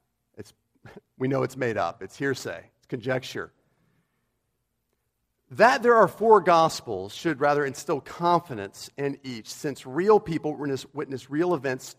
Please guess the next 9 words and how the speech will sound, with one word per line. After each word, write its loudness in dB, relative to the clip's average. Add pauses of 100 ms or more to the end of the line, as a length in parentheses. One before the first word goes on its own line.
(120)
to -2 (240)
the -6
end 2
that -2 (240)
we -4
hold 4
in -4
our 4
hands -4